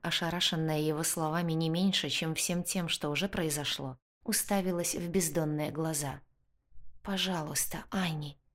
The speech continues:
И я преодолела несколько бесконечных миллиметров между нашими губами. Сама. Он застонал, отпустив мои плечи, спускаясь ладонями ниже и тут же обвивая сильными руками мою талию,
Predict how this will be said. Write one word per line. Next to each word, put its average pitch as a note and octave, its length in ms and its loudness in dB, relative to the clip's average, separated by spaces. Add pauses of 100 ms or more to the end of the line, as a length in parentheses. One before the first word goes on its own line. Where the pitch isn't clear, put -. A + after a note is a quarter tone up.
(440)
И G3+ 80 0
я G3 240 6
преодолела F3+ 680 2
несколько D#3+ 560 0
бесконечных E3+ 800 0
миллиметров F3 640 0
между D#3 300 -2
нашими E3 400 0
губами. D3+ 560 -4 (300)
Сама. D#3 480 -2 (560)
Он G#3+ 180 8
застонал, F#3 720 4 (260)
отпустив F3+ 580 -2
мои E3 200 0
плечи, D3+ 520 -2 (260)
спускаясь F3 680 2
ладонями E3+ 580 4
ниже E3+ 500 4
и G3 100 2
тут A3 240 4
же G3 160 4
обвивая E3+ 640 2
сильными F3+ 480 4
руками E3+ 420 -2
мою E3+ 240 0
талию, C#3+ 540 -6